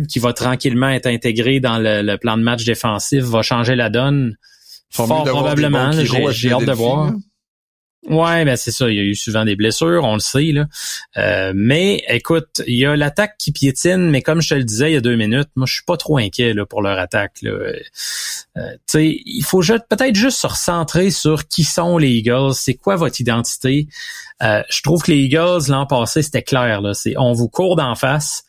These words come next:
Speaker 1: C'était une des rares équipes l'année passée qui avait un ratio à peu près égal de courses et passes. Cette année, sans dire qu'ils sont très, très, très axés sur la passe, c'est quand même cinquante-cinq pour cent. Fait que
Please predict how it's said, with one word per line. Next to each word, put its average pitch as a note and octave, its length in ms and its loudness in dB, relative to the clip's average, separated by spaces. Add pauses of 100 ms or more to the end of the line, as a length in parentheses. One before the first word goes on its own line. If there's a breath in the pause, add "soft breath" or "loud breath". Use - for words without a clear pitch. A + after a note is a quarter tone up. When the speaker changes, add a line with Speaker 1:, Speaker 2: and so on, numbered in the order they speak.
(180)
Speaker 1:
C'était C3+ 240 0
une F#3 120 2
des D3+ 120 4
rares E3 380 0
équipes E3 340 0
l'année A#2 220 2
passée A2+ 340 0
qui D3 120 0
avait A#2+ 160 2
un A#2 100 2
ratio C#3+ 360 0
à C#3 80 0
peu D3+ 120 0
près E3 240 2
égal C#3 460 2
de A2 100 -2
courses D3+ 320 -2
et B2+ 80 0
passes. C#3 520 -2 (440 loud breath)
Cette D3+ 260 -2
année, D#3+ 280 2
sans F3 260 -2
dire D#3+ 380 2
qu'ils - 120 -6
sont C3 220 2
très, D#3 260 0
très, C3+ 200 0
très D3+ 260 0
axés C3+ 220 0
sur C#3 160 0
la A2 100 2
passe, D3 400 0
c'est - 80 -2
quand B2 160 0
même C3+ 160 2
cinquante-cinq C#3+ 680 0
pour - 180 -4
cent. D3 240 0
Fait C3 160 -4
que - 60 -20